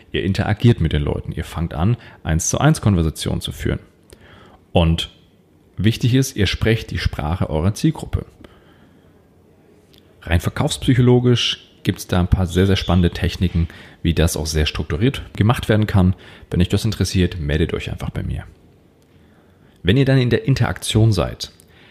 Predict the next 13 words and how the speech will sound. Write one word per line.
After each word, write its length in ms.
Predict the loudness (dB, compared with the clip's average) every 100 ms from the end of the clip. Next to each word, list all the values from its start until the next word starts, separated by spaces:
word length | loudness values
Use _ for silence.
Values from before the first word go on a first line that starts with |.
| _ -8
dann 380 | 0 2 2 0 -6 _ _
ist 140 | -6
es 180 | -6 -4
ganz 320 | 0 0 2
wichtig, 380 | 0 2 -2 -2
dass 160 | -4 -2
ihr 80 |
menschlich 500 | 0 2 2 0 -4
bleibt. 320 | -4 -6 -8 -6
Ihr 80 |
seid 260 | -4 -4 -4
kein 280 | -2 0 0
Roboter, 600 | -2 -2 -2 2 2